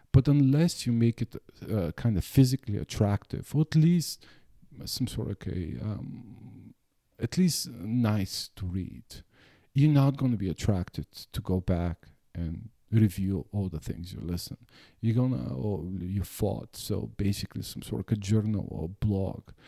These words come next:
And if you're an active trader, you probably can't describe all your trades,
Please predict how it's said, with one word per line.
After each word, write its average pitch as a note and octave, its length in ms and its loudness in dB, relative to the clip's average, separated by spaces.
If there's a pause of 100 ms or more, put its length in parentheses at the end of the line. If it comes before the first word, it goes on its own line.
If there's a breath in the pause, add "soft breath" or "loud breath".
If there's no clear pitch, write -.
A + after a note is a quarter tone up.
(260 loud breath)
And D#3 140 4
if F3 160 2
you're D3 80 2
an C3+ 80 2
active C3+ 420 -2
trader, B2+ 600 -2 (760)
you - 120 -16
probably D3+ 320 2
can't A2 360 -2
describe D#2+ 640 -4 (140)
all F2 160 -6
your - 180 -12
trades, - 560 -10